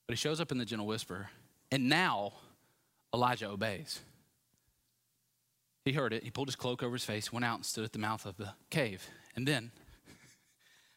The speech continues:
the voice said to him again, "What are you doing here, Elijah?" And again, like, w-, with your kids, uh, I've told you guys this story in, in my own life.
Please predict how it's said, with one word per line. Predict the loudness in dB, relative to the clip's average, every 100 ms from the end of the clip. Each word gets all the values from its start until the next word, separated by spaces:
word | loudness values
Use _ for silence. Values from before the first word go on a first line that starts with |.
| -4
the | 0
voice | 2 2
said | 2 2
to | 0
him | 0
again, | 4 4 4 0 -14 -20 -20 -20 -20 -20 -8
"What | 2 6 6 6
are | 2
you | 0
doing | 2 4 6 4
here, | 4 2
Elijah?" | 6 6 6 4 -2 -4 -14 -20 -18 -20 -10 0
And | 2
again, | 6 6
like, | 6 4
w-, | 4 0 4
with | 6 6
your | 4
kids, | 4 8 8 8 4 0 -2
uh, | 2
I've | 6 6 4
told | 2 2
you | 6
guys | 6
this | 6
story | 4 6 6
in, | 6
in | 6
my | 6
own | 8 6
life. | 6 4